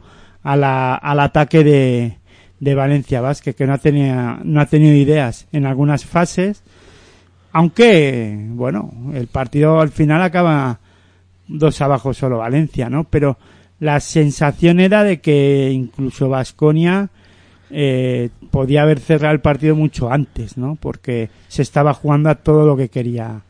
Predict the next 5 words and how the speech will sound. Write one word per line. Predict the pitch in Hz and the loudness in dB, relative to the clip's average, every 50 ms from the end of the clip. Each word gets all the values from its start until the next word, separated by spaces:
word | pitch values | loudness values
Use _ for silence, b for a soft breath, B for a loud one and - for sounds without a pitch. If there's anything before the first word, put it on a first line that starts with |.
| b b b b b b b b b b b b - | b b b b b b b b b b b b -12
eh, | - 156 143 135 123 117 117 113 113 107 104 101 101 104 107 107 107 104 104 101 101 101 98 98 _ - - | -8 -6 -4 -4 -4 -4 -6 -6 -8 -8 -10 -12 -12 -14 -16 -16 -16 -16 -16 -18 -18 -20 -20 -20 _ -14 -10
el | 139 135 | -8 -6
equipo | 131 120 120 143 - - 143 139 135 131 127 123 123 120 120 | -6 -4 -4 -6 -6 -4 -4 -4 -2 -2 -2 -2 -4 -4 -4
de | 127 127 | -4 -4
Vitoria. | 127 127 117 - 143 151 147 139 117 - | -4 -4 -4 -4 -2 -2 -2 -2 -4 -6